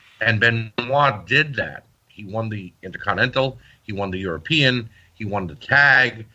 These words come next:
and then next thing you know, he wins the Royal Rumble and he becomes the world champion. So he used the Intercontinental title for what he needed to, for his purpose. So he was a great Intercontinental champion. As far as the whole devastation and what he did to his family,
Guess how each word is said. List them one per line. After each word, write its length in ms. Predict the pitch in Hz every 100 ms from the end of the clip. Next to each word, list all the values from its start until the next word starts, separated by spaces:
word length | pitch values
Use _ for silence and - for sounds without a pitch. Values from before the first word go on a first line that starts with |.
| _ _
and 120 | 104 101
then 260 | 95 85 -
next 260 | 110 113
thing 140 | - 110
you 60 |
know, 360 | 110 127 110 95 _
he 140 | 113
wins 240 | 104 113 107
the 80 |
Royal 180 | 104 104
Rumble 300 | 98 117 101
and 80 | 90
he 60 | 95
becomes 280 | 85 101
the 60 | 87
world 260 | 90 85 -
champion. 580 | - 123 113 104 80 - - _ _
So 320 | - 113 101
he 160 | - 135
used 380 | 139 151 175 143
the 160 | 143
Intercontinental 580 | 139 127 135 123 123 113
title 320 | 110 131 123
for 160 | 117 107
what 220 | 107 113
he 140 | 107 98
needed 360 | 120 139 80 -
to, 200 | 82 58 -
for 120 | 90
his 140 | 90
purpose. 500 | - 117 117 - - - _ _ _
So 140 | - 131
he 100 | 175
was 140 | 220
a 60 | 147
great 280 | 143 190 175
Intercontinental 600 | 135 127 135 123 117 90
champion. 500 | - 170 113 78 62 _ _ _ - _ -
As 200 | 139 139
far 320 | - 131 165
as 120 | 175
the 120 | 147 135
whole 400 | 156 160 160 143 _ 135
devastation 840 | 127 117 - 123 147 151 165 156
and 220 | 123 92
what 120 | 117
he 180 | 117 113
did 340 | 87 117 123
to 80 | 135
his 180 | 110 107
family, 580 | - 107 123 131 135